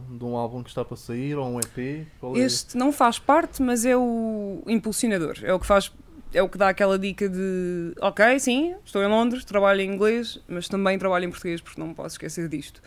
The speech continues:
Speaker 2: E o projeto tá para sair, vai ser muito giro. Ah, são tudo, são cinco ou seis músicas, seis, acho eu. Ahm, são portugueses, músicas portuguesas tradicionais, mas rearranjadas por mim, com alguns feats também de artistas emergentes agora, ah, portugueses.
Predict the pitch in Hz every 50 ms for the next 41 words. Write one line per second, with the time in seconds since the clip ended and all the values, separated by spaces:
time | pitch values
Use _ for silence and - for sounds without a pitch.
0 | - - - - - - - - - 175 185 180 180 180 180 180 175 180 180 185
1 | 160 196 180 185 196 190 - 190 190 - 190 - - 196 190 190 190 190 175 180
2 | 190 214 - - - - - - - - - 208 202 233 269 - - 220 226 269
3 | - - - - - - - 208 202 196 196 185 - 202 185 185 190 180 - -
4 | - - - 214 214 202 185 196 196 - 208 196 - 220 214 - 208 - 226 220
5 | 190 202 202 196 190 190 - 196 190 185 - - - - - - 151 139 135 -
6 | 147 - 147 151 - - - - - - - - - - 185 185 185 185 185 185
7 | 185 180 180 180 180 180 180 180 175 170 - - - - - - - - - -
8 | 190 185 - - - 175 185 208 202 190 180 - 196 196 196 - - 190 - -
9 | - 185 190 196 185 185 185 180 180 175 - - - 190 190 180 - 196 190 185
10 | 185 180 175 180 180 175 - - 180 175 160 175 175 170 180 190 214 247 233 -
11 | - 180 180 190 220 233 220 - 180 175 180 175 175 165 - - 185 165 - -
12 | - - 175 175 175 170 170 165 - 190 175 - 175 170 170 170 170 170 165 165
13 | 165 156 - 160 165 160 151 156 - - - - - - - 156 156 156 - -
14 | - 185 214 269 - -